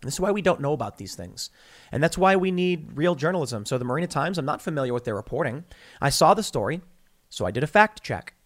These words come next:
I pulled up the, the video right here. You can see, you can see reimagining public safety,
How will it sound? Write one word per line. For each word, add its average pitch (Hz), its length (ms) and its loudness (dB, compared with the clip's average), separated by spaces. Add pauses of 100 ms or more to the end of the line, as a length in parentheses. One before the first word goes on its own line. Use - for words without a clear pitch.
(460)
I 120 120 2
pulled 185 420 4
up 160 300 0
the, 156 160 -2
the 160 220 -2
video 143 280 2
right 139 220 0
here. 160 140 0
You 127 120 -4
can 143 140 -6
see, 185 240 0
you 147 100 -6
can 151 140 -4
see 165 180 0
reimagining 160 840 -2
public 175 360 -2
safety, 131 460 -6